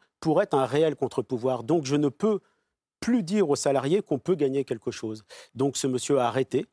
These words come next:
ça. Maintenant, il est, euh, ce qu'on dit, famille d'accueil. Il accueille les enfants qui sont en,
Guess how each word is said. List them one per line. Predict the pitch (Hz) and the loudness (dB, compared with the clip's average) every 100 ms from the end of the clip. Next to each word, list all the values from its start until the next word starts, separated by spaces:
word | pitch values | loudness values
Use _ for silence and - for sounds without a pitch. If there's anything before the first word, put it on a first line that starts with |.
| _ | _
ça. | - 117 139 | -6 -4 -2
Maintenant, | 127 107 123 | -2 -2 -2
il | 117 | -2
est, | 110 104 | -4 -6
euh, | 101 98 | -8 -10
ce | - | -12
qu'on | 117 | -16
dit, | - | -6
famille | 131 127 | -4 -4
d'accueil. | 117 - 110 147 | -6 -4 -4 -4
Il | 113 | -4
accueille | - 131 | -2 -2
les | 123 113 | -2 -4
enfants | 113 - 131 | -4 -6 -8
qui | 101 | -8
sont | - 110 | -10 -10
en, | 101 98 | -10 -12